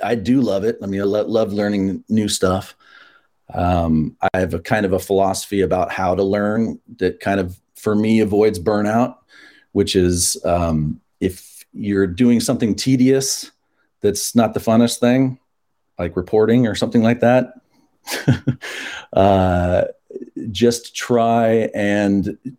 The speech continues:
uh, do that. You know, say you got two hours to study, study two hours on how you're gonna do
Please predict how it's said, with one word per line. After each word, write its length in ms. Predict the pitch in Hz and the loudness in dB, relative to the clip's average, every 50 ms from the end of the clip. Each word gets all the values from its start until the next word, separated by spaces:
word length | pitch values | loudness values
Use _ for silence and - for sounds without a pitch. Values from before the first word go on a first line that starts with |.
| _ _ _ _ _ - - - | _ _ _ _ _ -20 -4 2
uh, 300 | - 95 104 98 90 85 - - 123 - - - - 135 131 - _ _ _ - - 131 | 2 2 2 2 0 -4 -4 -4 -6 -8 -8 -10 -12 -12 -12 -12 _ _ _ -12 -6 -2
do 140 | - 165 151 | 0 2 4
that. 420 | 151 139 127 - 123 120 113 - - | 4 4 2 0 -4 -8 -8 -10 -12
You 260 | 123 92 - - 143 | -14 -12 -4 -2 0
know, 160 | 120 110 104 | 0 0 -2
say 180 | 98 - - 151 | -2 -4 -2 0
you 80 | 147 139 | 0 0
got 140 | 131 117 | 0 -2
two 180 | - - 143 135 | -2 0 0 2
hours 280 | 127 120 120 113 110 113 | 2 2 0 0 -2 -4
to 100 | 110 101 | -8 -8
study, 400 | - - 139 117 101 92 90 - - - - _ | -2 0 0 0 0 -2 -4 -8 -14 -20 -20 _
study 240 | - - - 175 156 | -6 -2 -2 -2 -2
two 260 | - - 170 151 139 | -2 0 0 2 2
hours 240 | 135 127 127 127 120 | 2 2 0 0 -2
on 60 | 113 | -2
how 120 | 117 123 113 | -2 0 0
you're 180 | 113 113 113 113 | 0 -2 -2 -4
gonna 140 | 110 104 101 | -4 -4 -2
do 420 | 95 107 104 101 98 98 95 85 | 0 0 2 4 4 2 2 -2